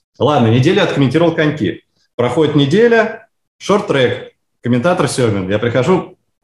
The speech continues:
«Ребят, а при чем тут шорт-трек?» «Да какая разница? Там коньки, тут коньки, как бы виды спорта похожи, давай комментируй». «Не хочу».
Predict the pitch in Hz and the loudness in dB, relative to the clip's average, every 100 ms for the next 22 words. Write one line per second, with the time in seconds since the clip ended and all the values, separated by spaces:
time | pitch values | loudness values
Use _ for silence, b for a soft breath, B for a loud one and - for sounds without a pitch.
0 | - _ - 110 - 113 - - - 104 | -20 _ -12 -4 0 0 -2 -4 -8 -4
1 | 117 165 143 - 120 113 92 - 131 190 | -2 0 -2 -2 -2 0 -2 -2 -2 -2
2 | 196 170 156 120 113 110 - 202 180 143 | 0 2 2 0 -2 -2 -2 -2 0 -2
3 | 123 107 202 - 135 123 139 127 113 110 | -2 -2 -2 0 -2 0 -2 0 0 0
4 | 120 123 117 143 131 123 127 123 202 170 | 2 0 2 0 0 0 -2 0 0 0
5 | 117 123 151 156 139 127 107 98 123 165 | 0 0 0 0 -2 -2 -4 -2 0 0
6 | 147 - 90 | -2 -2 -4